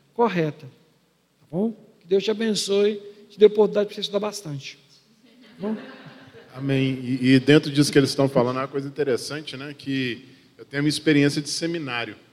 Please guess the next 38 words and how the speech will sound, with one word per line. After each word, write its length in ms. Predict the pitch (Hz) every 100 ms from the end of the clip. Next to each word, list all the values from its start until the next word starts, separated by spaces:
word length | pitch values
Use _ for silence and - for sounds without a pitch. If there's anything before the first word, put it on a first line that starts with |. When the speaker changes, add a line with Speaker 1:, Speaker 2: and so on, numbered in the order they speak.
| _ _ _ _ 143 _ _ _
Speaker 2:
de, 240 | 117 131
de 180 | 143 107
estar 500 | 117 - 117 117 117 - _
no 80 | 110
seminário. 560 | - 113 110 101 98 90 _ _ _
E 80 | 120
a 20 |
Academia 380 | 123 143 147 143
da 140 | 147
Bíblia, 300 | 117 131 151
ela 120 | 156
tem 140 | 151 160
uma 40 |
característica 580 | 151 151 147 139 143 143
muito 180 | 139 143
interessante, 800 | 156 160 147 139 123 120 - - _ _ _
que 100 | -
os 100 | 131
professores 800 | - 143 139 120 - 165 156 110
fazem 360 | - 135 135 127
tudo 340 | - 147 143
com 140 | 139 139
muito 260 | 139 139
amor, 340 | 156 131 123 123 - _ _
como 100 | 113
a 40 |
Renata 360 | 117 117 117 120
falou, 480 | - 117 110 110 - _ _ _ _
de 120 | 107 117
ter 180 | -
a 60 | 139
paciência 1000 | 139 143 - 135 135 156 143 - 110 92 - _ _
de 100 | -
poder 380 | - 151 139 147
ajudar 380 | 180 175 143 151
você 340 | 143 131 147
nesse 240 | 143 143 -
processo. 760 | 151 143 - 120 117 -